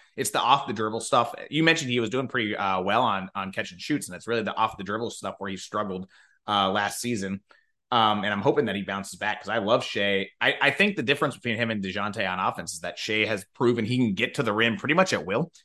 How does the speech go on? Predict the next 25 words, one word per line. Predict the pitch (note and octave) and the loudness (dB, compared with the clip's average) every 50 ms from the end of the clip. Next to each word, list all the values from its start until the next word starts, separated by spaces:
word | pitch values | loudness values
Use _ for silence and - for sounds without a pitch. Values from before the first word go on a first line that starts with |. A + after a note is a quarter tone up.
| _ _ | _ _
and | - G#2 | -4 -2
he's | A2 G2+ F#2+ | -2 -2 2
drawn | - C3 A#2 A#2+ A#2+ A2+ | 2 4 4 4 2 2
an, | G2+ G2+ G2+ - - | 0 -2 -6 -6 -2
uh, | G#2 G#2 G2+ - - | 0 0 0 0 2
oodles | F#3 E3 E3 E3 D#3+ C3 | 4 6 6 6 6 4
of | C3 - | 0 -4
free | - C#3 C#3 C#3 | -2 -2 -2 0
throws, | - E3 F3+ F#3 F#3+ E3+ | 2 4 4 4 4 4
and | - - A#2 A#2 A2+ A2+ G#2+ G#2+ | 2 2 4 4 6 4 4 6
most | B2 D3+ E3 - | 6 4 4 4
importantly, | D3+ A#2 - C#3+ B2+ A#2+ A2+ G#2 F#2+ F#2 F2+ F#2 | -2 0 2 2 2 2 -2 -4 -6 -6 -8 -4
hits | - D#3 E3 - - | -2 -2 -2 -2 -8
them, | - E2+ E2 E2+ - _ _ _ - | -10 -10 -12 -12 -18 _ _ _ 0
right? | A2 A2 A2+ A2 | 2 2 4 2
He's | A#2 A2+ - | 0 0 0
an | A2+ G#2+ G#2 - | 0 0 0 2
eighty | B2+ C#3+ C#3 C#3 C#3+ | 4 4 4 4 2
percent | C3+ B2 - B2 G#2+ - | -2 -4 -4 -4 -4 -2
free | - C3 C3 B2 | -2 -2 -2 2
throw | B2+ B2+ A#2+ | 2 2 2
shooter | A2 - C3 B2 B2 A#2 | 2 0 0 0 0 0
for | - G#2 G2 | 0 -2 -2
his | F2 - | -2 -4
career. | - - A2 A2 A#2 A#2+ B2 B2 | -6 -4 -2 2 4 4 4 4